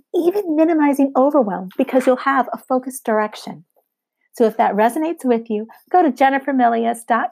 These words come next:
com forward slash confidence and get started. Thanks so much for being here. I'd love to hear how this episode helped you, so direct message me on Instagram at author Jennifer Milius and let me know.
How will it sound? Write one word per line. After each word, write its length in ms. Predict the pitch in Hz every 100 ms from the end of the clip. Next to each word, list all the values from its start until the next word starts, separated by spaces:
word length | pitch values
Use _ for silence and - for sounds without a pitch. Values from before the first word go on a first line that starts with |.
| -
com 320 | 196 190 190 -
forward 240 | 294 320 311
slash 280 | 262 254
confidence 580 | - 214 202 202 196 190 -
and 180 | 202 196
get 220 | 180 -
started. 420 | - 165 - - - _ _ _ _ _ _ _ _ -
Thanks 320 | 285 - -
so 140 | 339
much 320 | 320 269 254
for 100 | -
being 300 | 208 202 175
here. 220 | 170 143 - -
I'd 200 | 254 262 _
love 400 | 226 240 240 294
to 120 | - 262
hear 180 | 247
how 120 | 220 220
this 180 | 226
episode 440 | 208 208 - 226 226
helped 320 | 196 185 -
you, 140 | 202
so 160 | 214 226
direct 440 | 214 202 196 -
message 360 | 233 254 302 -
me 180 | 285 311
on 220 | 180 202 226 _ _ _ -
Instagram 520 | 254 269 254 247 254 208
at 200 | - -
author 300 | 233 254 277
Jennifer 400 | 269 240 240 262
Milius 460 | 214 202 202 202 - 208
and 120 | 185
let 160 | 170
me 100 | 170
know. 280 | 160 151 170